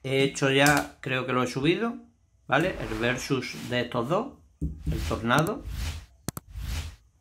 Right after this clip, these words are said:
versión dos. Y creo que me quedo con él también, ¿vale? Así que creo que el gan va primero.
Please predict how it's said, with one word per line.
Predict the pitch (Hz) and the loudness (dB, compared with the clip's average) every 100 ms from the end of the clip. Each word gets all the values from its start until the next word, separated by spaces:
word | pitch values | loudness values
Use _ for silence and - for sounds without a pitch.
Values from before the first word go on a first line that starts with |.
| - - | -20 -8
versión | 117 113 135 117 120 113 110 | -4 -2 2 2 2 0 0
dos. | 113 196 226 - - - - - - - - - - - - - _ - - - - _ - - - - | 2 2 0 -8 -20 -20 -20 -10 -8 -6 -4 -6 -6 -18 -20 -20 _ -20 -20 -20 -20 _ -20 -18 -8 2
Y | 147 156 - - - | 2 2 -8 -14 2
creo | 139 165 | 6 6
que | 160 151 | 4 4
me | 135 127 - - | 4 2 0 2
quedo | 147 160 | 4 6
con | 147 | 6
él | 131 127 | 4 4
también, | 123 113 104 95 | 2 2 2 2
¿vale? | 147 208 - - _ _ _ _ - _ - - - - | 2 0 -6 -18 _ _ _ _ -20 _ -20 -20 -20 -12
Así | - - 147 | -10 -2 0
que | 147 147 | 2 0
creo | 147 151 175 | 2 4 4
que | - 185 220 - - - - - - - _ _ _ _ _ - _ _ _ _ _ _ - _ _ - - - _ _ _ - _ _ _ - _ _ - - - - - - | 2 -2 -2 -10 -18 -20 -18 -18 -18 -20 _ _ _ _ _ -20 _ _ _ _ _ _ -20 _ _ -20 -18 -18 _ _ _ -20 _ _ _ -20 _ _ -20 -20 -18 -18 -18 -4
el | 117 110 | 2 4
gan | 120 123 120 | 6 6 6
va | 120 | 4
primero. | 123 139 196 226 226 | 4 4 2 0 -4